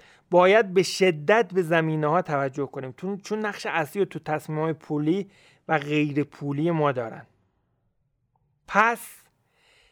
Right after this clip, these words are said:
اول این که قبول کنیم که دنیا و از جمله دنیای سرمایه‌گذاری غیر خطی عمل می‌کنه.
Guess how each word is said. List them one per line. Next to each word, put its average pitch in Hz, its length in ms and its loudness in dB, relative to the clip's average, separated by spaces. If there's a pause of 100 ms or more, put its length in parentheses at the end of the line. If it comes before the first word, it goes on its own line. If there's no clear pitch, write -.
(280)
اول 180 480 4
این 202 140 -2
که 190 80 -6
قبول 170 340 0
کنیم 165 320 -2
که 156 120 -2
دنیا 156 800 2
و 180 40 2
از 165 360 0
جمله 175 280 0
دنیای 147 460 0
سرمایه‌گذاری 135 840 -2
غیر 139 260 0
خطی 131 360 -6
عمل 185 300 2
می‌کنه. 139 640 -6